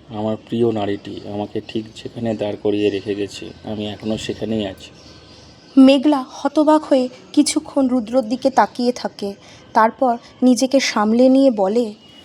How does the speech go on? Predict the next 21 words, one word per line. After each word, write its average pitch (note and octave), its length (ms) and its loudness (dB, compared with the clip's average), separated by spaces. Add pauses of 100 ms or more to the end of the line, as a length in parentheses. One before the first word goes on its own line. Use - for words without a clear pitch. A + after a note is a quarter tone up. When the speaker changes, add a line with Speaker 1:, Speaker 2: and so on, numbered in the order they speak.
(240)
Speaker 2:
"একটু - 380 4
বদলাওনি B3+ 720 4
দেখছি, A3+ 540 -8 (520)
তবে C4+ 380 -6 (320)
আগের D4+ 340 -4
থেকে F#4+ 200 -4
একটু F#4 200 0
বেশি A#3 420 -2
পরিণত C4 500 2
হয়েছে D4 340 2
মনে A3+ 280 0
হচ্ছে।" - 420 -10 (720)
"আমি A3+ 260 6
কিন্তু F4 440 2 (120)
তোমার B3 260 2
সকল F#4 380 -2
কবিতাগুলো D4 680 2 (300)
এখনও D4+ 500 2 (140)
বারবার C4 600 2
করে C4 300 -4
পড়ি।" G3+ 280 -6